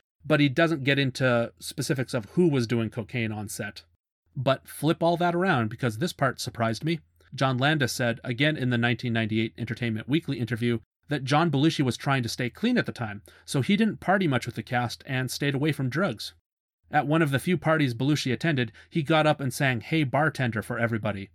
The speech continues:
He would record that song with the Blues Brothers Band the next year. Belushi also couldn't hang around much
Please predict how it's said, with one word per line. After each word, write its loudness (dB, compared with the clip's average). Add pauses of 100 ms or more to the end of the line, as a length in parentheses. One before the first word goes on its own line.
(120)
He 2
would 2
record 0
that 0
song 0
with -2
the -6
Blues 2
Brothers 0
Band 0
the -2
next -4
year. -4 (560)
Belushi 2
also 0
couldn't -2
hang -2
around 2
much -2